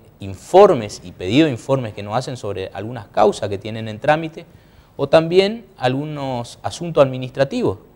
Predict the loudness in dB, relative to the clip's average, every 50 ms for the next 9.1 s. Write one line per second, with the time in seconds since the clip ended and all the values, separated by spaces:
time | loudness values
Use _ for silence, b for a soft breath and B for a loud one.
0 | _ _ _ -2 -2 -2 -2 -2 4 6 6 6 6 0 -2 -4 -4 2 0 0
1 | 0 0 -4 -4 -4 -6 -8 -8 b b b b b b -2 -2 -2 -2 -4 -6
2 | -6 -6 -4 -2 2 4 4 6 8 8 6 6 4 4 2 4 4 4 4 2
3 | 2 4 4 4 6 4 8 10 10 10 10 8 4 2 2 -2 -2 -2 -2 -2
4 | -2 2 2 4 4 4 0 2 2 0 2 2 0 -4 -4 b b b b b
5 | b b b _ _ _ _ -4 -2 -2 -2 0 0 0 2 2 0 -2 4 6
6 | 6 6 6 4 -2 0 2 2 2 2 4 6 6 6 6 6 4 2 -2 -2
7 | -2 0 0 2 4 6 6 6 6 4 2 -4 -6 -4 -2 -2 -4 0 4 4
8 | 4 6 4 0 -4 0 0 0 0 0 -2 -2 0 0 0 2 2 4 4 4
9 | 2